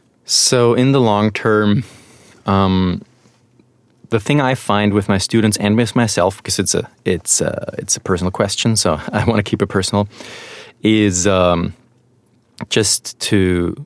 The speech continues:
stick with it every day, right? If you want to achieve a certain project, to memorize something, like, say, a world history timeline, or you have to study for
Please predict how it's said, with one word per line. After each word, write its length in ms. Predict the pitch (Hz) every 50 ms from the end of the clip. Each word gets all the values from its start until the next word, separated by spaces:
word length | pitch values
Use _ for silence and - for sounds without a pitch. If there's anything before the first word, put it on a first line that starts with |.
| _ _
stick 460 | - - - - - - - 113 -
with 160 | - 107 98 -
it 160 | - - - _ _ _ _ _ _
every 340 | - 104 92 87 87 95 90
day, 280 | 82 87 85 85 92 - _ _ _ _ _
right? 260 | - - - 87 92 98 _ _ _ _ _ _ _ _ _
If 200 | - 110 - -
you 340 | 117 110 110 107 104 101 - _
want 420 | - 98 104 101 98 101 104 - - -
to 460 | - - 117 110 107 104 101 104 104 - _ _ _ _
achieve 360 | - 101 - - - 113 104 110
a 40 |
certain 400 | 104 - - 104 95 - - 107
project, 640 | 101 - - 90 87 90 87 110 110 107 - - - - _ _ _ -
to 100 | - 95
memorize 460 | 95 90 87 85 87 90 92 95 -
something, 540 | - - 104 101 - 120 113 110 107 143 123 - _ - - - - - - - _ _ -
like, 180 | 87 85 -
say, 580 | - - - 90 82 85 85 82 80 80 85 90 - _ _ _ _ _ _ _ _
a 80 | - 90
world 300 | 82 92 92 92 92 -
history 340 | 110 98 - - - 90
timeline, 640 | 87 - - - 80 80 85 82 82 82 80 80 82 80 - _ _ _ _ _ - - - - - - - _ _ _ _
or 500 | - 85 82 82 80 80 - - - - -
you 100 | 98 95
have 240 | 87 95 90 -
to 100 | - -
study 320 | 104 - - - 98 85 95
for 400 | 90 - - 87 85 80 80